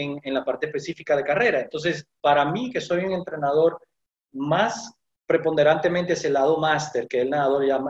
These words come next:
ya que está formado, eh, me encontré que obviamente no es,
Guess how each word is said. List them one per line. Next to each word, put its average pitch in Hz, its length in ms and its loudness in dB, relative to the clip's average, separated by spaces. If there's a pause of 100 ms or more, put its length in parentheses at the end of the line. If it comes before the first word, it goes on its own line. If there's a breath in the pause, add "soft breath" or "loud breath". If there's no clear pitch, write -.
(100)
ya 139 120 0
que 151 100 -4
está 127 200 -6
formado, 127 720 -4 (480)
eh, 156 460 6
me 165 180 2
encontré 165 540 4
que 175 380 2
obviamente 165 500 2
no 139 260 2
es, 165 480 -2